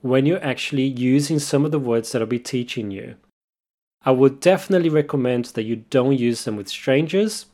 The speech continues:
Trying them out with Brazilian partners, family or friends, though, is a different story.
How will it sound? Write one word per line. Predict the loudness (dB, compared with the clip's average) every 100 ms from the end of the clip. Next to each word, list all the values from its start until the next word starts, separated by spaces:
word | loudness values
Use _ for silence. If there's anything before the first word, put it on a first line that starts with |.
| _ _ _ _ _ _ _
Trying | 0 4 4
them | 4
out | 4 2 2 4
with | 4 4
Brazilian | -2 0 0 0
partners, | 0 0 0 0 0 -2
family | -4 -2 0 0 -2
or | -2 -4
friends, | -4 0 2 2 0 2
though, | 4 4 2
is | 0 0
a |
different | 0 -2 -2 -6
story. | -6 -6 -4 -4 -8